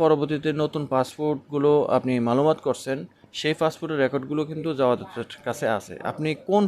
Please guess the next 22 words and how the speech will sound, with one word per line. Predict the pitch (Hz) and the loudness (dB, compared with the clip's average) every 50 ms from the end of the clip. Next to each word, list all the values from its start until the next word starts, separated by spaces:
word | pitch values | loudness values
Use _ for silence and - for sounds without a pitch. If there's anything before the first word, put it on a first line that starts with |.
| - | 4
পাসপোর্টটা | 190 180 - - - - 190 180 170 | 4 2 2 0 -6 -2 -2 0 2
দিয়ে | 180 170 - | 0 0 0
সৌদি | 160 147 139 160 156 | 0 0 2 2 2
আরবে | 156 160 160 147 | 4 4 2 2
এসেছেন, | 139 151 143 - 190 190 185 - | 0 -2 -4 -4 -6 -6 -6 -4
সেটাই | 151 131 - 151 151 | -4 -2 0 0 0
হলো | 151 165 160 151 139 | 0 0 -2 -2 -2
মেইন | 127 127 123 - | -2 -2 -4 -4
ফ্যাক্ট। | - 98 87 - - - - _ _ - - - - - _ _ _ - - 147 | -6 -8 -8 -8 -10 -20 -20 _ _ -20 -20 -20 -20 -20 _ _ _ -2 -2 -2
একটা | - - 170 165 160 - - - - | 2 4 4 4 4 2 -2 -6 -2
পাসপোর্টের | 143 135 139 - - 170 170 170 160 | -2 -2 -2 -2 -4 -2 0 0 2
যে | 175 170 147 135 | 2 2 4 4
নাম্বার, | 131 131 127 104 95 82 - - | 4 4 4 2 0 -2 -4 -6
সেই | - 147 143 143 147 | -4 -4 -2 0 0
নাম্বারটা | 147 151 151 156 156 - 165 147 151 | 0 0 0 -2 0 -2 -2 -2 -2
যখন | 147 160 160 160 143 156 | -2 -2 -4 -8 -6 -4
পরিবর্তন | 160 160 151 151 151 - 156 139 | -2 -2 -2 -2 -2 -4 -6 -4
করে | 156 147 151 147 | -4 -4 -2 -2
নতুন | 147 143 151 143 135 139 | -4 -4 -4 -4 -2 -2
পাসপোর্ট | 135 131 - 147 147 147 | -2 -2 -4 -8 -6 -2
মালুমাত | 127 127 139 156 165 160 - - | 0 2 2 2 2 0 0 0
করবেন, | 127 110 123 143 | -2 0 0 0